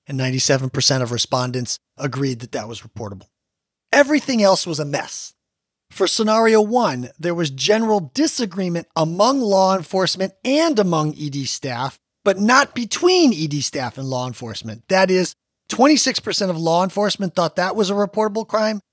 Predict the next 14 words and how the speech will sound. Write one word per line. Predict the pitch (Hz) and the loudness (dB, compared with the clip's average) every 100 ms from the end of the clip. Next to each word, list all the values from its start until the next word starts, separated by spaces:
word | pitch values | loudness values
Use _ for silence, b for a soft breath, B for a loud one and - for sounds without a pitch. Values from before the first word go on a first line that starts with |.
| _ - | _ -12
and | 156 | -2
thirty | - 214 190 | 6 6 4
percent | 180 - 175 | 0 0 0
of | 156 | 0
the | 160 | -6
E | 180 185 | -4 -2
D | 190 160 | 0 -2
staff | - - 165 143 | -4 -2 -2 -2
thought | - 147 - | -2 -2 -2
that | 147 | -8
that | 156 165 | -8 -6
was | 139 | -6
reportable. | 139 151 147 123 113 _ _ | -6 -4 -4 -4 -16 _ _
So | - 175 | 0 0